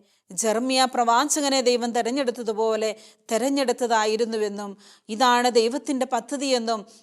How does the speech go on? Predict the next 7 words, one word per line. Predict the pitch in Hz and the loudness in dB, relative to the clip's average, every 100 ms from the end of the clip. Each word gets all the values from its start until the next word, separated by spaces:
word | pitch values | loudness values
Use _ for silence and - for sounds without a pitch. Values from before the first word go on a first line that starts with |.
| - | -6
മനസ്സിലായപ്പോൾ | 226 233 269 - 339 277 240 226 220 208 202 - - - | -2 0 2 2 4 4 6 4 2 0 0 -4 -16 -8
അതിന് | 190 214 | -6 -4
വിട്ടുകൊടുക്കാൻ | 208 208 214 285 247 - 202 190 | 0 -2 0 2 4 2 -2 -6
ഞാൻ | 180 180 | -8 -10
തയ്യാറായി. | 185 180 180 175 160 160 170 _ _ _ _ _ _ _ _ | -10 -8 -8 -8 -10 -12 -18 _ _ _ _ _ _ _ _
പ്രിയപ്പെട്ടവരെ, | - 208 208 202 196 190 185 - - | -6 -6 -2 -2 -2 -2 -6 -12 -8
ഇവിടെ | 208 233 233 | 0 4 4